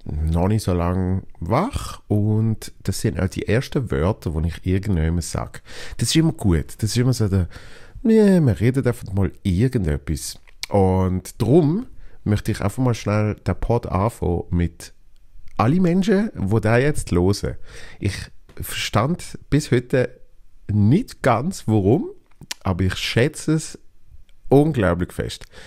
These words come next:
Die sind wirklich so die Hardcore, <laughs> die Hardcore-Podcast-KonsumentInnen,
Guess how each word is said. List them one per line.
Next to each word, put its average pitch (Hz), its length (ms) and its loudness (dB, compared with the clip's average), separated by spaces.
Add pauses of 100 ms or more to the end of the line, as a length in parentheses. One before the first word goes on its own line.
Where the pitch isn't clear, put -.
(240)
Die 135 100 4
sind 127 220 -2
wirklich 120 240 0
so 78 360 0 (580)
die - 60 -4
Hardcore, 95 840 2 (500)
<laughs> - 520 -16
die - 60 -2
Hardcore-Podcast-KonsumentInnen, - - -2